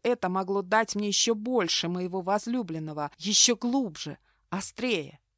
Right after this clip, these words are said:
Григордиан, не отрываясь, смотрел в мои глаза с предельной концентрацией, требуя этим взглядом прямой доступ в мою душу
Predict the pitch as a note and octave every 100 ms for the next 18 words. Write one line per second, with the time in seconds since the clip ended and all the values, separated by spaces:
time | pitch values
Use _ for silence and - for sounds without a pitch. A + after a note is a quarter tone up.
0 | _ _ _ _ _ _ _ _ - F#3
1 | G#3 G#3+ G3 A#3 B3 G#3 G3+ G3 A3 G#3+
2 | G3 E3+ - G3 G#3 G#3 F#3+ E3+ F#3+ G3
3 | F3+ G3+ G3+ B3 B3+ - - A3+ A#3 G3
4 | C4 G3 F3+ G#3+ G#3+ B3+ B3+ C4+ B3 F3+
5 | - D3 C#3+ - A3+ B3 G#3 G3 - A3
6 | A3 G3 F#3 - B3+ A3 F3+ - A3 A3+
7 | A#3+ A#3+ F3+ A3+ B3 - A#3 A3 A3 A#3
8 | A#3+ G3 D#3 - C#3